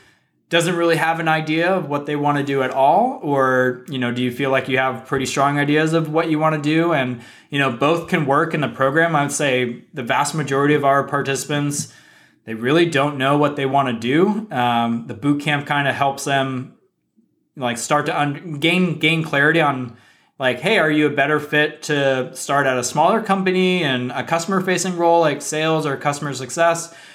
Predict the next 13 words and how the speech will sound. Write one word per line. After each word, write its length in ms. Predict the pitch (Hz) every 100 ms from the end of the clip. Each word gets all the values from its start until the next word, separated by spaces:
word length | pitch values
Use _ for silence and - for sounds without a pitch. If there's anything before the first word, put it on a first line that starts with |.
| - -
Or 140 | 143
are 100 | 139
you 140 | 139
more 300 | 143 147 143
of, 100 | 135
like, 220 | 139 131 127
a 280 | 123 123 -
analytical 600 | 139 135 139 139 135 127
problem 360 | - 180 180
solver? 720 | 165 165 160 160 156 151 151
Like, 340 | 147 120 113 110
here 200 | 135 151
are, 320 | 143 131 120